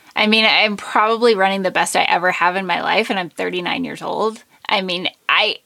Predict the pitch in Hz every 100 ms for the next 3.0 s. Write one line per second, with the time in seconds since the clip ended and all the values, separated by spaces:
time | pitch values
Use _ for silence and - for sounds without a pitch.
0 | - 202 208 196 185 175 180 156 - -
1 | - - - - - - - _ - -
2 | - _ 208 208 196 - 226 196 196